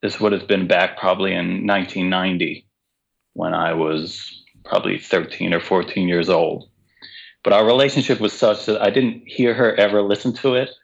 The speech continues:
and I never borrowed the cassette. I just sort of took note of the cover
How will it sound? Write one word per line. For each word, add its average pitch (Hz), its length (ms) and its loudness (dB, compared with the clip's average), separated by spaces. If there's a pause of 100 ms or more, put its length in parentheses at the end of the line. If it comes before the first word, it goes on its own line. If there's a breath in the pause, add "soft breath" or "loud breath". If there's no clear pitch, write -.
and - 80 0
I 95 60 2
never 104 260 2
borrowed 98 640 2 (480)
the 90 380 -6 (240)
cassette. - 500 0
I - 100 2
just 117 200 -2
sort 104 160 2
of 90 140 -4
took - 240 -2
note 101 260 2
of 92 80 0
the 90 140 -4
cover 95 560 0